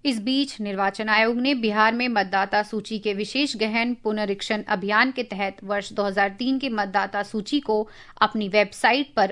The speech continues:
अपलोड कर दिया है। इस मतदाता सूची में लगभग पाँच करोड़ मतदाताओं के नाम शामिल हैं। उधर विपक्षी दलों ने राज्य में विधानसभा चुनाव के तीन महीने पहले इस तरह के विशेष अभियान की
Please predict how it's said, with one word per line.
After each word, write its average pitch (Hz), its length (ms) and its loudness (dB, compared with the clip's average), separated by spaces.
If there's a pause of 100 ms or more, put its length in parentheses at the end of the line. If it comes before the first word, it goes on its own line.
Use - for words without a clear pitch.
अपलोड 214 400 0
कर 180 120 -2
दिया 180 240 -6
है। 185 200 -6 (320)
इस - 160 -4
मतदाता 254 500 4
सूची 247 360 -2
में 247 180 0
लगभग 208 380 0 (100)
पाँच 262 300 2
करोड़ 214 340 0
मतदाताओं 202 680 -2
के 254 120 -4
नाम 202 340 2
शामिल 202 420 -2
हैं। 196 180 -6 (320)
उधर 302 260 2
विपक्षी 294 500 2
दलों 254 280 2
ने 269 200 0
राज्य 208 360 2
में 220 180 -2
विधानसभा 196 600 -2
चुनाव 196 440 -4
के 208 80 -4 (120)
तीन 311 300 2
महीने 240 300 -2
पहले 208 400 -4 (320)
इस 262 180 -2
तरह 320 200 6
के 330 160 0
विशेष 254 460 0
अभियान 226 460 2
की 202 280 -6